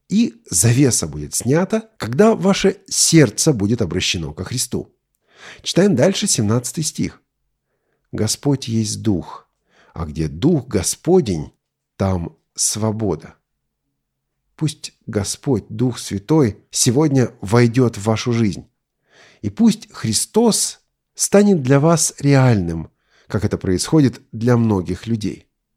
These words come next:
Но знаете, пока вы держитесь за свой грех,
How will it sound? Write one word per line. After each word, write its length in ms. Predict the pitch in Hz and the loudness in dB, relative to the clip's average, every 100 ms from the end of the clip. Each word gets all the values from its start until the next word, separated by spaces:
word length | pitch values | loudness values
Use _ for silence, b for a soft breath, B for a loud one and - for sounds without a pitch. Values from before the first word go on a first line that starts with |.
| _ _ _ _ _ | _ _ _ _ _
Но 80 | 98 | -8
знаете, 520 | 95 160 160 - 76 - _ _ | -2 -2 -2 -4 -8 -8 _ _
пока 340 | 117 120 202 214 | -4 0 2 2
вы 160 | 165 | 2
держитесь 840 | 117 92 98 165 139 104 98 85 76 | -2 -2 2 4 4 0 -2 -6 -4
за 120 | 87 | -4
свой 260 | - 110 | -2 -2
грех, 500 | 92 110 147 - - | 0 2 0 -2 -12